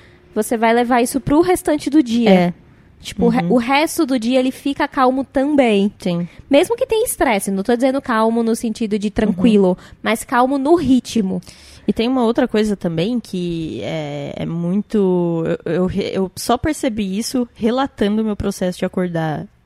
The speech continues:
Speaker 2: é, cedo, é, pra amigos, né? Que é, é, se você mora em São Paulo ou alguma capital ou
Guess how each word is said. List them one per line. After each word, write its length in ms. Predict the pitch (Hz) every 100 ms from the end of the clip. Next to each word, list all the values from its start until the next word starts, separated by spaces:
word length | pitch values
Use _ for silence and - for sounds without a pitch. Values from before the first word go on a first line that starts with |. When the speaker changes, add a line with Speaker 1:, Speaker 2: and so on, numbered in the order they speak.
| _ -
Speaker 2:
é, 240 | 156 151
cedo, 560 | - - 160 165 190 208 - _ _ _ _ -
é, 300 | 175 160 156 -
pra 200 | 170 170
amigos, 420 | 170 147 156 160
né? 220 | 160 170 _ - - - _ _
Que 300 | - 262 233
é, 400 | 208 233 190 - _ _ _ _ -
é, 880 | 190 175 170 170 160 160 160 156 - -
se 160 | -
você 180 | 220 254
mora 180 | 339 285
em 60 | 254
São 180 | 190
Paulo 520 | 175 170 160 143 127 160 _ _ _ _ _ _ _
ou 460 | 180 175 160 160 - -
alguma 340 | 170 190 220
capital 920 | - 202 - - 160 160 165 160 165 - - _ -
ou 340 | 180 165 156